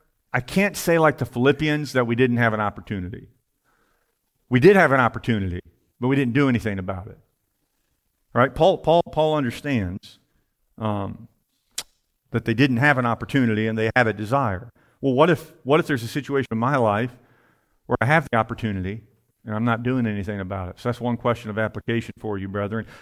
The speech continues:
And, and I would say it really matters that you should think about that question, because Paul is saying, if you're missing an opportunity that God is putting in your lap to help the needs of someone,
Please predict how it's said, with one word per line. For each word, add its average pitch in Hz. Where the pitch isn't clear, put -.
And, 120
and 123
I 135
would 123
say 135
it 110
really 143
matters 123
that 117
you 123
should 110
think 156
about 117
that 110
question, 117
because 110
Paul 139
is 110
saying, 107
if 113
you're 120
missing 165
an 156
opportunity 131
that 127
God 139
is 120
putting 156
in 156
your 135
lap 117
to 123
help 151
the 131
needs 135
of 104
someone, 113